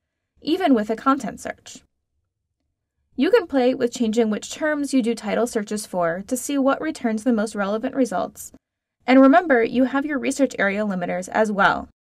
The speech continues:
Select a research area limiter or scroll the list to further explore your topic.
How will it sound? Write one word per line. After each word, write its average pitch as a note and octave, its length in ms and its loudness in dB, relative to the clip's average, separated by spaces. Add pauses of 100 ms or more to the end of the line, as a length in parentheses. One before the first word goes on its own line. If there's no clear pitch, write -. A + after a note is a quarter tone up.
(240)
Select C#4 500 0
a E4 80 0
research D#4+ 420 -4
area G#3+ 280 0
limiter F3+ 560 -2
or D4+ 260 4
scroll C#4+ 280 -2
the D4+ 100 -2
list C4 340 0
to B3+ 80 0
further G#3 400 -4
explore E3+ 480 -6
your F3 160 -6
topic. - 480 -6